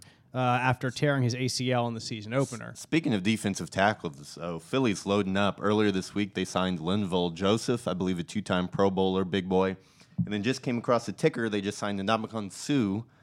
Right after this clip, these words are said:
Speaker 2: Um, so, you know, I don't know how quickly those guys will be ready to play on Sunday, just being brought into the team.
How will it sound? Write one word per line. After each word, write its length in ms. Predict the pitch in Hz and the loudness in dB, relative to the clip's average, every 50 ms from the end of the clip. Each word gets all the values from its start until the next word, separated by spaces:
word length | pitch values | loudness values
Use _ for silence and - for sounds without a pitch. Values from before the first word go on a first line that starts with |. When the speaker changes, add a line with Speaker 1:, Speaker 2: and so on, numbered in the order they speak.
| _ _ _ _ _ - - | _ _ _ _ _ -4 0
Speaker 2:
Um, 400 | 92 95 92 87 87 85 82 80 | 2 4 4 4 4 2 -2 -4
so, 440 | 78 - - 98 92 90 92 98 95 | -6 -2 0 2 2 2 2 0 -2
you 160 | 104 101 101 | -2 -2 0
know, 80 | 95 | 0
I 120 | 92 95 101 | 2 2 2
don't 160 | 110 120 117 | 2 0 0
know 240 | 113 107 104 101 95 - | 0 -2 -2 -4 -6 -6
how 180 | - - 107 101 | -4 -4 -4 -2
quickly 380 | - - 139 131 - 147 143 | -2 -2 -4 -2 0 0 0
those 220 | 127 123 120 110 - | 0 0 -2 -2 -2
guys 200 | 110 101 104 95 | -4 -4 -4 -4
will 80 | 101 | -4
be 140 | 90 101 95 | -6 -4 -4
ready 240 | 87 95 92 90 87 | -2 -2 -2 -4 -4
to 80 | 82 | -6
play 220 | 80 - - 139 156 | -4 0 2 4 6
on 180 | 160 160 156 156 | 6 4 4 2
Sunday, 380 | 147 - 165 156 151 156 151 | 0 -2 -2 2 4 4 4
just 260 | 139 110 117 120 - 104 | 4 2 0 0 0 -2
being 200 | 117 113 104 95 | -2 -2 0 2
brought 280 | 104 101 98 101 104 | 4 6 6 6 4
into 280 | 110 107 104 95 - 101 | 4 0 0 -2 -4 -6
the 80 | 85 85 | -6 -6
team. 460 | - - 113 123 135 135 135 139 135 | -4 -2 0 2 2 2 2 0 -2